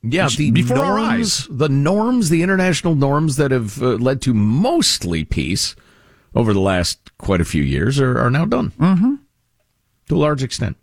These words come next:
Speaker 2: That is wild.
Speaker 1: Mm-hmm.
Speaker 2: And you're seeing it displayed right there. Uh, <laughs> you're, you can't invade another country. That's the sort of thing that happened, uh, you know, two hundred years ago, but you can't do that now.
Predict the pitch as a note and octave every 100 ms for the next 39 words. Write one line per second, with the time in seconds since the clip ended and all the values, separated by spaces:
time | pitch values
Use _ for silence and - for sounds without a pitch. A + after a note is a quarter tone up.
0 | _ _ E3+ A#3 F4 C#3+ D#3 - - G4
1 | G2+ F2 - _ _ _ - F2 G2 D#2+
2 | G#2 - F#3 G#3 G#3 F#3 A#3+ A#3+ F#3+ A#3+
3 | - A#3 C4 B3+ B3+ E4 D#4+ E3 - _
4 | _ - A3 B3 - A#3+ - - B4 -
5 | - - - - - D#3 - C#4+ C4+ C#4
6 | D4+ D#4+ A3 E3 G#3 A3+ G3+ F#3+ D#3+ -
7 | D3 - D2+ C#3+ F#3 A#3+ A#3 F#3 E3 F3+
8 | D#3 C3+ D3 D3+ C#3+ A#2+ G#2+ G2 G2 G#2
9 | D#2+ - A#3 G3 D#3 C3 F#2+ D#2+ D#2 E2+
10 | C3+ A2 G#2 F#2 F#2 D#2+